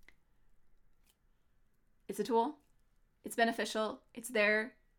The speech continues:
legally to help you help your child. It's for the benefit of your child, but it should be used sparingly and only when necessary.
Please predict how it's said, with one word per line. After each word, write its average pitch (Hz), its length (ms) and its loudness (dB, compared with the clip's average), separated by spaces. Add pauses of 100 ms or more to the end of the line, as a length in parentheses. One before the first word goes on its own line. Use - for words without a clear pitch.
(360)
legally 240 480 2
to 240 140 -16
help 196 440 -4
you 196 360 -4
help - 280 -10
your 160 100 -10
child. 214 560 0 (560)
It's - 160 -16
for 247 200 0
the 226 60 -2
benefit 214 300 0
of 202 60 -2
your 196 100 2
child, 196 460 -2 (400)
but 269 480 8 (680)
it 226 140 -2
should 262 280 2
be 262 180 0
used 185 540 2 (220)
sparingly 254 760 0 (500)
and 202 100 -2
only 190 200 -2
when 185 100 -4
necessary. - 560 -10